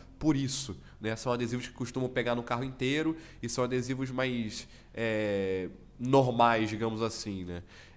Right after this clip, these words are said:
Então eu gosto mais dessa categoria aí, mas tem várias outras pra você poder escolher também. Ah, eu vou escolher esse daqui,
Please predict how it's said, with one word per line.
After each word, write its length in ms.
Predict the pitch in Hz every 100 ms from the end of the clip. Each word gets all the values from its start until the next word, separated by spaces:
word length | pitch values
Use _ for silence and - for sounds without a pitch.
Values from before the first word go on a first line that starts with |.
| -
Então 260 | 98 107
eu 60 | 110
gosto 300 | 117 117 120
mais 280 | 113 120 123
dessa 180 | 123
categoria 560 | 131 127 127 120 120 139
aí, 160 | 123 123
mas 160 | 117
tem 120 | 131
várias 420 | 107 110 120 131 117
outras 320 | 120 120 - - -
pra 100 | -
você 200 | 117 120
poder 200 | 131 123
escolher 480 | 127 127 120 120 127 - - - -
também. 420 | 151 147 110 90 - - -
Ah, 260 | 120 113 113
eu 60 | 123
vou 100 | 143
escolher 460 | 147 160 151 156 -
esse 240 | 135 135
daqui, 500 | 160 175 - 214 349